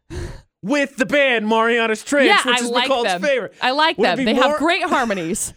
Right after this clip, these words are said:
Speaker 1: <laughs> be more uncomfortable or less uncomfortable knowing the fact that you're like, "Ah, uh, the break's not my problem. <laughs> I don't care."
Speaker 2: Yeah.
Speaker 1: And they're just
Speaker 2: It'd
Speaker 1: like,
Speaker 2: be great.
Speaker 1: "This is weird."
Speaker 2: 'Cause it's like, whatever.
Speaker 1: Okay, I like your concept. I just think that the Mars one specifically, unless you have just,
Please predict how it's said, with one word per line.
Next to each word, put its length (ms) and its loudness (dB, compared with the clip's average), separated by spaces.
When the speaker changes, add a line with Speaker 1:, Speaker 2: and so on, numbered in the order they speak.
Speaker 1:
<laughs> 120 -20
be 120 -4
more 340 0
uncomfortable 500 -4
or 120 0
less 280 -2
uncomfortable 560 -4
knowing 320 -2
the 80 -4
fact 260 -2
that 60 -2
you're 100 -2
like, 220 -4
"Ah, 220 0
uh, 40 -6
the 380 -6
break's 520 -4
not 180 -2
my 160 -2
problem. 540 -4
<laughs> 60 -16
I 200 -6
don't 140 -6
care." 360 -2
Speaker 2:
Yeah. 200 0
Speaker 1:
And 340 -10
they're 80 -2
just 180 -8
Speaker 2:
It'd 100 -2
Speaker 1:
like, 60 2
Speaker 2:
be 40 -2
great. 300 0
Speaker 1:
"This 100 -20
is 160 -20
weird." 500 -20
Speaker 2:
'Cause 140 0
it's 160 -4
like, 140 -2
whatever. 400 0
Speaker 1:
Okay, 180 -18
I 120 -4
like 280 -4
your 100 -8
concept. 520 -4
I 100 -6
just 280 -12
think 200 -4
that 340 -14
the 100 0
Mars 360 2
one 140 0
specifically, 880 -4
unless 300 -6
you 120 -6
have 120 -6
just, 240 -18